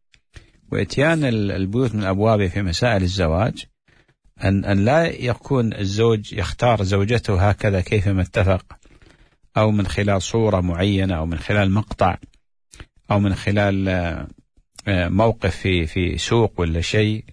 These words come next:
هذا، هذا غريب جدًا. آه، ال-، الإنسان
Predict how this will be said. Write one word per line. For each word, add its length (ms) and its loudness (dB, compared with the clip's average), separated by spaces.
هذا، 260 -4
هذا 240 0
غريب 400 2
جدًا. 380 -4
آه، 440 -2
ال-، 220 -6
الإنسان 720 -2